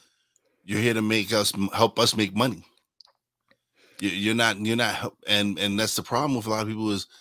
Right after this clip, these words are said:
they, they find themselves at these jobs that they're not happy in, that they're miserable, that they don't,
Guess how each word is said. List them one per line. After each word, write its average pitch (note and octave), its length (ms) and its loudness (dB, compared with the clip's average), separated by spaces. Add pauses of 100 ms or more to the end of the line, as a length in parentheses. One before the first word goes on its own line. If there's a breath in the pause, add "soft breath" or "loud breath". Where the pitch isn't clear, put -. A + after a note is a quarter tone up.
(440 soft breath)
they, A2 200 -2
they G#2+ 180 -4
find B2 320 2
themselves G#2+ 420 0
at G2 120 0
these F#2+ 220 -4
jobs G#2+ 420 -2
that F#2+ 160 -2
they're F#2+ 140 -4
not F#2+ 180 -4
happy G#2+ 380 -8
in, D2+ 180 -14
that D#2+ 180 -6
they're F#2 160 -4
miserable, F2+ 460 -4
that F2 180 -4
they F#2 120 -4
don't, G2+ 280 -4